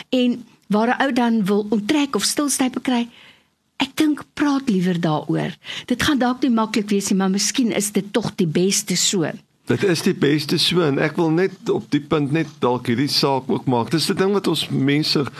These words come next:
Speaker 2: behoort goed te ken. Jy kan nie partykeer die manier hoe 'n persoon met jou praat beheer nie. Jy kan nie die situasie wat vir jou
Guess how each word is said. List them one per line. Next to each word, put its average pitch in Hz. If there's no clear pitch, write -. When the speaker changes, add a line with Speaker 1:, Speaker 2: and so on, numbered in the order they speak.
Speaker 2:
behoort 131
goed 143
te 127
ken. 113
Jy 147
kan 214
nie 262
partykeer 151
die 139
manier 120
hoe 120
'n 113
persoon 120
met 113
jou 104
praat 117
beheer 98
nie. 76
Jy 127
kan 208
nie 240
die 214
situasie 123
wat 101
vir 123
jou 107